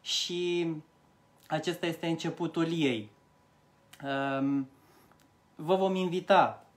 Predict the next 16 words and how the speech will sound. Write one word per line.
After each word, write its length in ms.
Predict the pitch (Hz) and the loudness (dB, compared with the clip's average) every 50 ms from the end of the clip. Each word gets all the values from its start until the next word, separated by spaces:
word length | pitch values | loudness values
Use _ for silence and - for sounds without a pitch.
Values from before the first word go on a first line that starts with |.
| _ _ _ | _ _ _
și 220 | - - - 269 | -12 -2 2 6
acum 380 | 247 214 196 - - 131 - - | 6 6 6 4 -2 -4 -4 -4
și 180 | - - - 196 | -10 -4 0 4
la 120 | 196 202 | 4 4
sfârșitul 500 | 190 - - 170 165 - 180 147 - 151 | 4 2 -4 -4 -4 -2 -4 -2 4 4
acestui, 640 | 147 139 135 - 147 143 139 - - 139 131 127 123 120 | 4 4 4 0 -4 -6 -6 -6 -4 -2 -2 0 0 0
uh, 60 | 117 113 113 120 127 | -2 -2 0 2 2
live 220 | 160 220 247 247 - - - - - - - - _ _ - | 2 2 0 -4 -10 -16 -20 -20 -20 -20 -20 -20 _ _ -2
pe 440 | - 175 175 175 165 160 156 156 - 156 | 0 2 4 4 4 2 2 0 2 2
un 120 | 151 151 | 2 4
nou 320 | 156 175 202 226 202 147 | 4 4 4 4 4 4
grup 340 | 123 127 123 143 202 214 - - - _ _ - | 2 0 2 2 2 0 -2 -12 -20 _ _ -10
care 240 | - - 147 147 151 | 4 6 6 6 6
se 160 | 147 - 160 147 | 2 0 -2 2
va 160 | 131 143 143 | 4 4 6
numi 520 | 139 135 135 139 143 143 143 139 127 - | 6 4 4 6 6 6 6 4 2 0